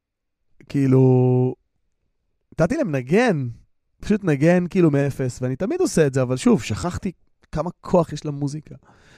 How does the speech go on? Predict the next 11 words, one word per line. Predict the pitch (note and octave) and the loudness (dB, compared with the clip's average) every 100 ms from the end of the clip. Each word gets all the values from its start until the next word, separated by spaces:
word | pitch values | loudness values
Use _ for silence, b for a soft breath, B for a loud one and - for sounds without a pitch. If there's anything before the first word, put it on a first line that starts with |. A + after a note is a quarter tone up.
| b | b
פשוט | - - | -12 -8
שכחתי, | D#3 A#2+ D#3+ - C3+ | -6 -4 -6 -6 -8
הם | C3 B2 | -8 -4
כולם | D3 D3+ G3 | 0 0 0
פשוט | G3 G#3+ | -2 -4
נמסו | F#3+ D3 C3+ - G3 | -6 -6 -6 -4 -2
לתוך | F3 E3 D#3+ | -4 -4 -8
הדבר | D3+ C3+ C3 | -8 -8 -8
הזה. | B2+ A#2+ B2 B B B B B B - | -8 -10 -12 B B B B B B -4
ו-, | C3 C#3+ C3+ C3 | 2 4 4 0
ו-, | B2+ C3+ C3+ | 0 0 0